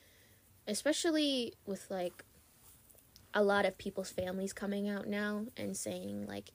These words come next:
"Hey, we would prefer if you guys didn't talk about these crimes because, you know, this is still very real for us and it's an open wound," as it should be, and it's understandable.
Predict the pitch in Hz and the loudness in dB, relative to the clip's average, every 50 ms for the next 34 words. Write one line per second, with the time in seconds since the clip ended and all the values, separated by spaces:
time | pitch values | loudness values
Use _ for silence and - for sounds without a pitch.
0 | - - - - 226 220 208 202 196 196 202 208 202 202 - - 208 - 208 196 | -16 -14 -8 -2 0 2 2 2 2 2 2 0 0 -2 -4 -8 -6 -4 -2 -4
1 | 196 - 202 190 185 185 190 - - 185 190 180 - - - 175 175 - 185 180 | -2 -4 -4 -4 -4 -4 -4 -4 -6 -6 -6 -6 -8 -10 -12 -12 -8 -6 -6 -4
2 | 185 185 180 - 202 202 - - - 214 208 208 214 214 214 220 214 - - - | -4 -4 -4 -4 -6 -6 -6 -6 -4 -2 0 0 0 0 0 0 -2 -4 -10 -16
3 | - - - - - - - - - _ _ - - 190 - - - 190 185 185 | -16 -20 -20 -20 -20 -20 -20 -20 -20 _ _ -4 -4 -4 -4 -4 -4 -2 -2 -2
4 | 180 180 - 185 185 185 175 170 170 180 - - - - 240 - 190 - - - | -2 -2 -4 -4 -4 -4 -6 -6 -6 -8 -8 -10 -10 -12 -6 -6 -6 -4 -4 -6
5 | - - 202 190 185 202 185 185 185 180 175 175 175 175 185 185 - 190 190 190 | -4 0 0 0 2 2 2 2 2 0 0 -2 -2 -2 -4 -4 -2 -2 -2 0
6 | 190 196 196 - - - 185 180 175 170 - - - - - 190 190 185 185 180 | 0 -2 -2 -4 -4 -4 -4 -4 -4 -4 -6 -12 -12 -8 -6 -6 -4 -2 -4 -2
7 | - 180 180 175 170 185 196 - - - - - - - 220 269 302 349 330 - | -4 -4 -2 -2 -2 -2 -4 -6 -8 -20 -20 -16 -6 0 2 4 6 6 4 4
8 | - - 220 196 190 196 190 190 185 185 190 185 - - 185 - - 202 233 233 | 2 0 0 0 0 0 -2 -2 -2 -2 -4 -6 -6 -10 -10 -6 -2 0 2 2
9 | 220 208 - - 196 190 202 208 208 180 - - 175 175 190 | 2 0 -2 -2 0 2 2 2 2 0 0 -2 -2 -2 -4